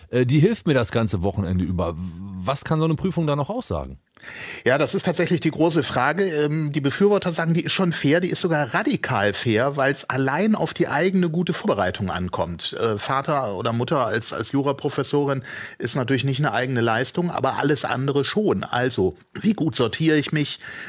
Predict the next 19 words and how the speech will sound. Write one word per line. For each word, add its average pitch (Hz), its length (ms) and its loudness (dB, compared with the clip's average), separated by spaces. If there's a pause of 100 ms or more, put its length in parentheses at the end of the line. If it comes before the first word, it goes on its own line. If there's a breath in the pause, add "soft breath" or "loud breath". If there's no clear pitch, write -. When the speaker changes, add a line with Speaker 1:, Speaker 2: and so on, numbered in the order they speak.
Speaker 2:
Äh, 120 160 2
wie 120 140 0
gut 156 500 -2
finde 160 340 2
ich - 220 -2
vorher 151 400 0
raus 123 340 2
und 123 140 -6
strukturiere 143 720 0
ich, 120 320 -2
wo 127 160 2
ich 131 180 -2
welche 127 280 0
Informationen 127 720 -2
bekomme? 147 480 0 (380 loud breath)
Und, 131 400 -2
äh, 127 160 0
von 120 200 -2
daher 160 520 0